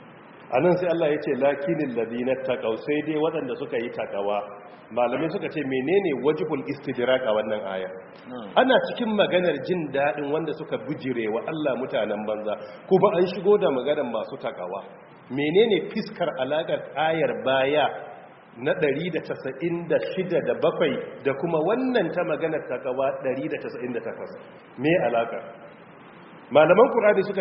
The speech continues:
Speaker 1: ce alakar shi ne wajhul istidrak.
Speaker 2: Hmm.
Speaker 1: Shi ne an yi magana akan waɗanda suke jin daɗi a duniya suka kafirce wa Allah,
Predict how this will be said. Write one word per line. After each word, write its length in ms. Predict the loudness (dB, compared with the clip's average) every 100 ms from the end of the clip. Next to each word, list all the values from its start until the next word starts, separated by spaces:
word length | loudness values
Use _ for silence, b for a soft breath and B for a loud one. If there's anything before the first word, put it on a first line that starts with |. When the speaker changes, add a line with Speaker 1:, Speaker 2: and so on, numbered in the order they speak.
| -2
Speaker 1:
ce 80 | -2
alakar 320 | 0 -2 -2 -6 -6
shi 100 | -6
ne 80 | -2
wajhul 400 | -2 -2 -4 -6
istidrak. 400 | -8 -8 -4 -4 -6 -14 -14
Speaker 2:
Hmm. 160 | -14 -14 -18
Speaker 1:
Shi 320 | -14 -4 0
ne 140 | 2 2 0 -8 2
an 160 | 4 4
yi 80 |
magana 320 | 2 2 2 2 0
akan 240 | 0 0 0
waɗanda 380 | -2 2 2 2
suke 280 | -4 -6 -2 -4 -2
jin 180 | 0 0 2
daɗi 320 | 2 0 0 -2
a 140 | -4 -4
duniya 240 | -4 -2 -2
suka 220 | -4 -8 -2
kafirce 480 | -2 -2 -6 -10
wa 120 | -8 -4
Allah, 300 | -4 -2 -2